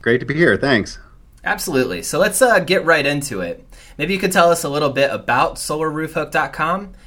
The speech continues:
Speaker 2: and what makes your company special.
Speaker 1: Great. Yeah, solar roof hook dot com is a division of Quick Screws International Corp. Uh, Quick Screws has dominated the woodworking industry for the last twenty-eight years, and, uh,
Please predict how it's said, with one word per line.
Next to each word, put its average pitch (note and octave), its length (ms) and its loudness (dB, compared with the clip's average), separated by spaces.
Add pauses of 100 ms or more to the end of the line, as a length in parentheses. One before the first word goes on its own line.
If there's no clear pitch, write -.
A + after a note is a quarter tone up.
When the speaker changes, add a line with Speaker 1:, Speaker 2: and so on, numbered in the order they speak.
Speaker 2:
and B2+ 160 -4
what C#3+ 200 0
makes C#3 240 -2
your B2 80 -6
company A#2+ 340 -6
special. - 540 -8 (680)
Speaker 1:
Great. E3 280 6
Yeah, C#3+ 240 6
solar F#3+ 380 6
roof F3+ 220 6
hook E3 200 4
dot C#3+ 300 4
com C3+ 320 6
is A2+ 100 2
a A#2+ 60 0
division B2 420 2
of G#2+ 140 -2
Quick C3+ 200 4
Screws B2 360 0
International A2+ 680 4
Corp. F#2 460 -2 (420)
Uh, G#2 320 6
Quick F#3+ 240 6
Screws E3 420 6
has A#2+ 180 -2
dominated C3 560 6
the G#2+ 80 -2
woodworking B2+ 560 4
industry B2+ 480 2
for A#2 580 0
the A#2+ 240 4
last A#2+ 340 6
twenty-eight B2 540 8
years, A#2+ 560 6 (680)
and, A2 500 6
uh, G#2+ 560 6